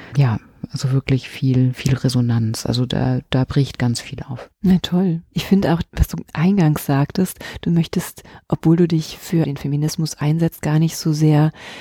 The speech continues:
Speaker 2: dafür sorgen, dass es in eine andere Richtung kippt. „Ich verdränge dich hier“, sondern einfach zeigen, gerade im Internet ist doch Platz für alle.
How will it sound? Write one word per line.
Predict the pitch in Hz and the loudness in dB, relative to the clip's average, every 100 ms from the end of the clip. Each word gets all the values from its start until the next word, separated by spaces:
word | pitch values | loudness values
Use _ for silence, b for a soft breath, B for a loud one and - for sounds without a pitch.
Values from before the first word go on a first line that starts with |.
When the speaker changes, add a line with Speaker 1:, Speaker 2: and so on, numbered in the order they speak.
| B - | B -4
Speaker 2:
dafür | 143 - 147 | -2 0 0
sorgen, | 143 151 151 147 | 2 2 0 -2
dass | 147 151 | 0 -2
es | - | -2
in | 147 | -2
eine | 147 151 156 | 2 2 2
andere | 151 190 226 160 143 | 0 2 2 2 0
Richtung | 151 - - 143 143 - - | 0 -4 -4 -4 -4 -8 0
kippt. | 190 - - _ | 0 0 -18 _
„Ich | - - | -8 -2
verdränge | 170 160 170 160 185 160 | 0 2 4 6 6 6
dich | 151 151 | 2 0
hier“, | - 156 143 156 180 B B - | -2 0 2 2 -2 B B 0
sondern | 160 156 147 | 4 4 4
einfach | - - 160 - | 0 0 -2 -2
zeigen, | - 156 156 160 | 0 0 0 -4
gerade | - 160 175 180 | -2 0 2 2
im | 160 160 | 0 2
Internet | 170 180 160 143 151 | 0 4 2 2 0
ist | 160 - | -4 -2
doch | 151 - _ _ | -4 -4 _ _
Platz | - 160 151 - - | -4 0 0 -2 -14
für | - 165 156 | -4 0 0
alle. | 131 165 175 175 | 2 4 4 0